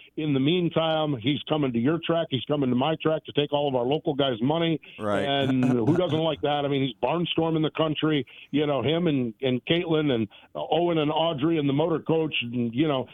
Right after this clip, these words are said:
Speaker 1: they're at the laundromat at Port Royal, Pennsylvania, doing their laundry. And what's not to like about this story? And then to come back, twenty twenty-one,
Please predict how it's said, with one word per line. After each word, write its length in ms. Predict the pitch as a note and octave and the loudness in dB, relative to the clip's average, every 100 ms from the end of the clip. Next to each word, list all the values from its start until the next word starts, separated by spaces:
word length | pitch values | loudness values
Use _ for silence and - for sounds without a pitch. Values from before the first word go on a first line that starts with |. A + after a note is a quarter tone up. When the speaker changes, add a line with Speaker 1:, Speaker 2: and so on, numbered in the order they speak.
| - | -14
Speaker 1:
they're 100 | C3 | -8
at 120 | D#3 D#3 | -2 0
the 60 | |
laundromat 540 | C3+ D3 D#3+ D3+ D3+ C#3+ | 2 2 2 2 2 0
at 100 | - | -2
Port 220 | D#3+ D3+ | -2 2
Royal, 240 | D3+ D3+ | 0 0
Pennsylvania, 640 | D3+ D#3+ - C3+ D3 D#3+ D3 | 0 -2 0 0 0 0 0
doing 300 | C#3 D#3+ C3+ | 0 0 0
their 80 | |
laundry. 600 | B2 C3 D#3 D#3 D3+ D3 - - - - | 0 0 0 0 0 -2 -6 -20 -14 -6
And 580 | D3 C#3+ D3 C#3 C#3 C#3+ B2 | -2 0 0 0 -2 -2 0
what's 260 | F3 - | -2 -2
not 220 | A#3+ A3+ | -4 -2
to 100 | - | -2
like 280 | C3+ A#2+ D#3+ | 0 0 0
about 280 | F#3 C#3+ A2 C3 | -2 -2 -2 -2
this 100 | A2 | -4
story? 400 | - C#3 C3 C3 | -2 0 0 0
And 180 | B2 B2+ | 0 0
then 320 | D3 D#3 D#3 - _ | 0 0 -2 -4 _
to 60 | B2 | -6
come 180 | C#3 C#3 | -2 0
back, 300 | D3 D3 - _ _ | 0 0 -4 _ _
twenty 200 | - D3+ | -4 -4
twenty-one, 720 | D3+ D3+ D3 C#3 C#3 C#3 C3 | -2 -2 0 0 0 0 -2